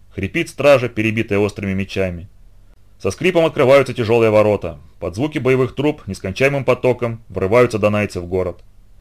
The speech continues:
Багровые языки пламени ползут по улицам. Полуногие, почти безоружные троянцы пытаются вступить в битву, но падают мертвыми на залитую кровью землю. Горит, горит красавица Троя. Ликующие победители тащат добычу.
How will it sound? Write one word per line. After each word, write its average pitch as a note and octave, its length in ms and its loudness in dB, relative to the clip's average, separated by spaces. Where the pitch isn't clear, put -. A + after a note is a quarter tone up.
Багровые B2 440 4
языки D#3+ 200 -2
пламени C#3+ 460 2
ползут C3+ 380 2
по A#2 60 4
улицам. A2+ 600 0
Полуногие, C3 600 -2
почти - 280 -6
безоружные C#3+ 480 0
троянцы A#2 580 -4
пытаются E3+ 400 4
вступить C3 320 -6
в F2+ 80 -10
битву, G2 420 -4
но F#2 120 -8
падают B2 380 2
мертвыми G2 520 -2
на F2+ 140 -6
залитую A2 380 0
кровью G2+ 320 -2
землю. F2 360 -6
Горит, A2+ 380 0
горит C3+ 320 0
красавица G#2+ 520 -2
Троя. F#2 420 -2
Ликующие D#3 460 0
победители B2+ 480 -2
тащат G2 340 -4
добычу. F2 460 -6